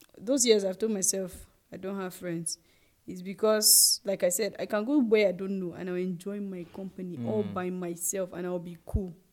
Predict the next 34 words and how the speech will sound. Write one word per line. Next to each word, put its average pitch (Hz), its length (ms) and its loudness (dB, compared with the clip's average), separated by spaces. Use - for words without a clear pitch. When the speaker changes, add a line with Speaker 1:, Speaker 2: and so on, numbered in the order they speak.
Speaker 2:
Mm. 117 40 -6
Speaker 1:
Probably 220 240 4
because 185 220 -10
I 165 80 -8
just 175 180 -10
have 175 160 -8
my 156 180 -8
phone 165 280 -2
with 143 260 -10
me. 90 200 -8
Speaker 2:
Yeah. 85 180 -10
Speaker 1:
Eh-heh. 151 440 -10
So 208 260 6
it's, - 380 6
it's - 180 2
true 208 260 -4
Speaker 2:
Mm. 214 40 -6
Speaker 1:
that, 175 320 0
um, 165 420 -2
it - 140 -14
can, 180 520 0
it - 180 -12
can 185 260 -4
reduce 202 680 -2
one's 196 420 -4
social, 185 600 0
Speaker 2:
Mm. - 100 -8
Speaker 1:
um, 165 160 -6
ability 180 600 -8
Speaker 2:
Mm. 98 180 -12
Speaker 1:
in 175 140 -8
relating 180 440 -10
with 160 140 -12
people. - 340 -14